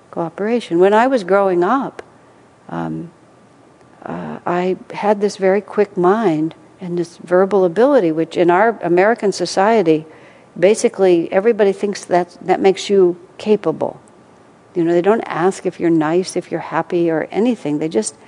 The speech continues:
if you can, if you're school smart. And I was very school smart. So there was this expectation of excellence. But because of my karma, because I was really destined for the spiritual path, I was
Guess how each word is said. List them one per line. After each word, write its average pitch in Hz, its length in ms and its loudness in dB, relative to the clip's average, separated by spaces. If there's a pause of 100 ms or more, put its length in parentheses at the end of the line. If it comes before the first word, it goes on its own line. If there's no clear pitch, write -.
(240)
if 170 120 -6
you 190 80 -12
can, 190 220 2
if 196 100 -2
you're 208 100 2
school 190 300 0
smart. 135 400 -4
And - 80 -8
I 165 40 0
was 160 120 0
very 170 280 2
school 165 360 -4
smart. - 520 -12 (720)
So - 140 2
there 208 120 4
was 196 140 -2
this 190 220 -4
expectation 220 880 0
of 170 80 0
excellence. - 640 -2 (400)
But 208 320 2 (500)
because 285 380 2
of 214 100 0
my 277 140 2
karma, 302 500 2
because 190 400 -2
I 190 160 4
was 175 240 -2
really 208 240 2
destined 175 420 0
for 165 100 -4
the 165 100 -6
spiritual 175 480 0
path, 208 520 -2 (380)
I 202 80 0
was 185 140 0